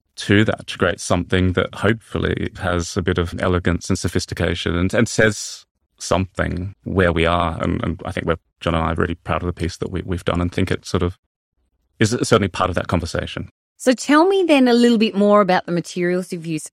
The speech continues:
Speaker 2: You've taken this mass timber element and turned it into something refined and beautiful that's,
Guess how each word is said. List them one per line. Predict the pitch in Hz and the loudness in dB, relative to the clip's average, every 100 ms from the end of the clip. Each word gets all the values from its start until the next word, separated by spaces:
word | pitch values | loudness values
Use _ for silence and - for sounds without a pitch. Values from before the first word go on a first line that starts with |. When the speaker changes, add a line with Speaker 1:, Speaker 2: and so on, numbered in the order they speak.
| - | -8
Speaker 2:
You've | 165 214 233 | 2 2 2
taken | - 180 226 - 247 - | 0 0 0 2 2 2
this | 165 - | -2 -2
mass | 175 202 202 - | 0 0 -2 -6
timber | 202 170 151 | -4 -2 0
element | 156 190 160 139 | 0 0 -2 -4
and | - 147 | -4 -6
turned | - - 202 202 | -6 -2 0 0
it | 165 | 0
into | 160 - 156 | -4 -4 -10
something | - 160 - 156 143 | -4 -4 -2 -2 -2
refined | 139 - - 156 190 202 139 143 | -4 -6 -8 -4 -2 0 0 0
and | 143 | -2
beautiful | 127 147 180 185 - 156 143 | -4 -6 -4 -6 -4 -2 0
that's, | 147 - | 0 -2